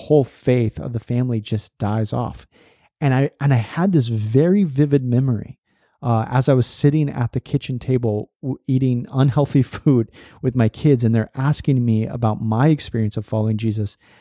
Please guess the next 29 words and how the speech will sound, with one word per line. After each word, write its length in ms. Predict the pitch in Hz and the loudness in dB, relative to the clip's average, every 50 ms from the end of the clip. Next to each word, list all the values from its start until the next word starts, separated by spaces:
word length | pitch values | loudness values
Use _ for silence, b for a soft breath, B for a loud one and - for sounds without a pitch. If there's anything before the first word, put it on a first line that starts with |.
| b b - | b b -14
I 40 | 123 | -12
had 220 | 113 - 143 143 | -6 -4 -4 0
this 220 | 147 165 151 135 135 | 2 2 2 2 0
memory 680 | 127 123 131 143 160 160 139 117 110 107 110 110 b b b b b - | 0 2 4 4 4 4 4 4 2 2 0 -4 b b b b b -8
of 160 | 120 117 123 | -6 0 0
what 180 | 123 120 - - | 0 0 0 -4
Phil 300 | - - 135 131 131 131 | 0 2 2 4 4 2
and 100 | 123 120 | 2 2
Diane 280 | 117 113 110 110 107 | 2 2 2 0 0
Comer 400 | - - - 139 165 196 202 139 | -4 -4 -2 0 0 0 0 0
had 100 | 110 104 | -2 -2
talked 240 | - 104 101 - - | -2 -4 -6 -6 -6
about 340 | - 104 92 90 98 - - - | -6 -6 -4 -4 -6 -8 -8 -8
in 180 | 123 113 113 | -6 -4 -4
their 160 | 113 107 101 | -2 -4 -4
conference. 580 | - - - 143 170 170 - 123 110 - - - b b b b b b | -6 -6 -6 -6 -6 -4 -4 -4 -4 -4 -8 -12 b b b b b b
And 120 | - 123 120 | -4 0 2
I 40 | 117 | 2
remembered, 800 | 117 117 117 120 131 156 175 175 156 131 113 110 110 113 - - | 2 2 2 2 4 2 4 4 4 4 4 2 2 -2 -6 -6
and 120 | 160 127 117 | -6 -4 -2
I 40 | 113 | -2
remember 340 | 113 113 123 147 139 135 | -2 -2 -2 -2 -2 -2
thinking, 540 | 110 - - 165 160 - - 117 107 104 - b b b b b b b _ _ | -2 -2 -2 -4 -2 -2 -2 -2 -2 -4 -6 b b b b b b b _ _
"Man, 460 | 123 135 151 170 165 135 107 95 87 - _ _ _ _ _ _ _ _ _ _ _ _ - 120 | 0 4 4 6 6 4 2 0 -2 -8 _ _ _ _ _ _ _ _ _ _ _ _ -6 -2
my 360 | 117 120 131 151 175 185 180 | 0 0 2 2 2 2 2
kids 600 | - - - - - 185 190 175 139 113 110 - | 0 -6 -12 -2 0 2 4 4 4 2 0 -2
have 240 | - 120 120 117 120 | -4 -4 -2 0 0
yet 440 | 117 120 120 120 135 156 - - | 0 2 2 2 2 2 0 -6
to 160 | - - - | -10 -12 -12